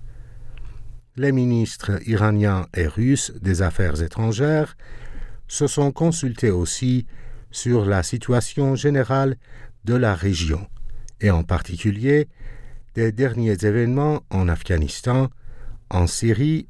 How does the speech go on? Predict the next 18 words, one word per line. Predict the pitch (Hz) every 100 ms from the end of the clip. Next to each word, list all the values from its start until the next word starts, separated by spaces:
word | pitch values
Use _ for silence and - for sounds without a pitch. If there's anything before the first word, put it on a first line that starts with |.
| -
au | 98
Yémen | 85 76 85 104 104 - - - - - -
et | 110 113 -
en | - 90
Irak. | 110 - - - - - - - - - - - - - - -
Quant | - 117
à | 104
l'Irak, | 80 80 92 127 143 - - - - - -
le | 135
ministre | 135 113 101 - - 98 85
iranien | 98 101 107 135 160
des | 147 120
Affaires | 110 - 104 87
étrangères | 85 - 73 80 110 127 110
a |
déclaré : « | 107 117 - 95 - - - - - - - - - - - - -
Nous | 120 123
avons | 139 165 165